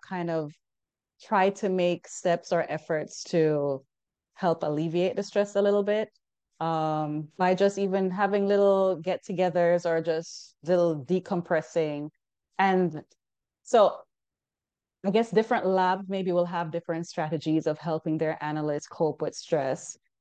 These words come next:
but I do believe it's a very important part of the job. And I hope that more labs will take the initiative to help their analysts deal with that stress, 'cause it is a really stressful job.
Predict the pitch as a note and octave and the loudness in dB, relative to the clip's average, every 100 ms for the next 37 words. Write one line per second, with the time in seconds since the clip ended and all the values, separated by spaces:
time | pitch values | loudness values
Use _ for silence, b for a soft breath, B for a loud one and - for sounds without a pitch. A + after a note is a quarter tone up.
0 | - C#3 F3 E3+ E3 D#3+ C3 F3 E3+ F3 | -12 0 4 4 2 -2 0 0 2 2
1 | E3 D#3 - D3+ D3 D#3 D3+ D#3 - D3+ | 2 -2 -4 -4 -2 -2 -2 -6 -6 -8
2 | D3 D3+ - E3 C#3 - - _ _ _ | -6 -10 -8 -4 -4 -4 -10 _ _ _
3 | _ D3+ D3+ D#3+ D3 C#3+ C#3+ C#3+ C#3+ D3 | _ -2 2 2 2 0 2 0 0 -2
4 | D3 D3 E3 D#3+ D#3 - E3 D3+ D3 D3 | -2 -2 0 0 -2 -4 -2 -2 -4 -6
5 | D3+ D3+ D3+ D3 - C#3 C#3 D3 C#3+ C3+ | -2 -2 0 0 -2 -6 -6 -4 0 0
6 | B2+ C3+ _ - - E3+ D3+ D#3 D3+ D3 | -2 -6 _ -6 0 0 2 0 0 -2
7 | - D3+ D#3+ B2 A#2+ - C#3+ D#3 C3 - | -6 -6 -4 -4 -6 -8 -6 -4 -6 -4
8 | D3+ C3+ C#3+ C#3 C3 C3 - - - C#3 | -4 -2 -4 -4 -2 -4 -6 -14 -10 -6
9 | C#3+ C#3 C3+ - B2 - - D#3 C#3 - | -4 -2 -4 -6 -8 -8 -8 -6 -6 -6
10 | - D3+ - - - - D#3+ D3+ C#3 C#3 | -4 -4 -4 -6 -6 -2 0 0 -2 -4
11 | C3+ C#3 B2 C3+ - A#2 - - - - | -4 -6 -6 -8 -8 -10 -8 -10 -8 -12
12 | - | -14